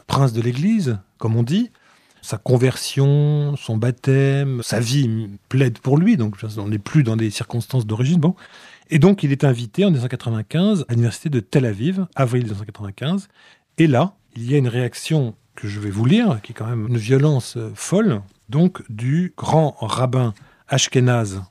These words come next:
donc d'Israël, Israël Meir Lo. Je vous lis, parce qu'il faut quand même que les choses soient dites. Donc,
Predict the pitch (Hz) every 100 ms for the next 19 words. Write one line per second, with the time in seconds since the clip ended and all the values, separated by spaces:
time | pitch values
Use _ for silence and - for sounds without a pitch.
0 | _ 113 117 110 - _ 98 104 - 101
1 | 196 220 - _ _ - 143 - 120 120
2 | 160 180 127 135 170 - - 123 110 _
3 | _ _ - 110 110 104 170 233 - 101
4 | - 104 113 110 - 101 101 98 107 -
5 | 110 - 110 101 156 226 - _ _ _
6 | - _ _ - 117 107